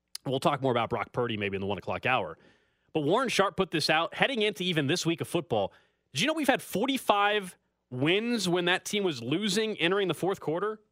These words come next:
That's nuts. Forty-five wins this year despite trailing through three quarters. The most since two thousand and eleven. The second most since nineteen ninety.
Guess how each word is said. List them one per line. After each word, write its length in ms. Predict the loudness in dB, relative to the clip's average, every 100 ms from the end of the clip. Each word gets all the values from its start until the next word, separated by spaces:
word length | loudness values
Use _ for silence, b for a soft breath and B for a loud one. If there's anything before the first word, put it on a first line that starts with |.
| -6
That's 240 | -4 0
nuts. 420 | 0 0 -2 -12 -14 _
Forty-five 520 | -4 -2 2 2 2
wins 180 | -2 -2
this 180 | -4 -2
year 100 | -2
despite 380 | -2 0 -2
trailing 340 | 0 0 0 0
through 140 | -4
three 180 | -4 -6
quarters. 500 | -2 -2 0 -2 -6 b b b b b
The 120 | -4
most 520 | -2 -2 -2 -6 -12 -12
since 320 | -2 -2 -2
two 220 | -6 -6
thousand 480 | -2 -2 0 0 0
and 100 | 0
eleven. 540 | 2 2 0 -6 -8 -14 b b _
The 80 | -2
second 400 | 0 0 0 0
most 480 | 0 0 -2 -10 -16 _ _ -4
since 320 | -2 -2 0
nineteen 540 | 0 0 -2 -2 0
ninety. 520 | 2 2 0 -6 -16